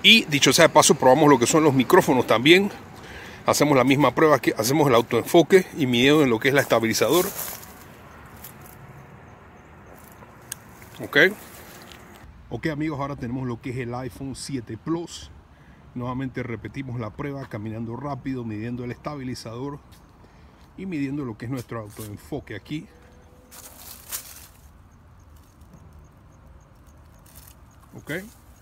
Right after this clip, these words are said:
Ok, ahora tenemos lo que es el Google Pixel X L. La misma prueba, midiendo el estabilizador.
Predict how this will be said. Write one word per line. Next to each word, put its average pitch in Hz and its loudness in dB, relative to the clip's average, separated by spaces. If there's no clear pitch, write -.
Ok, 165 -4
ahora 147 2
tenemos 139 -6
lo 127 -6
que 143 -6
es 139 -4
el 151 -4
Google 143 -4
Pixel 160 -6
X 151 -10
L. 180 -2
La 113 -6
misma 151 -4
prueba, 185 -6
midiendo 135 -6
el 147 -4
estabilizador. 143 -6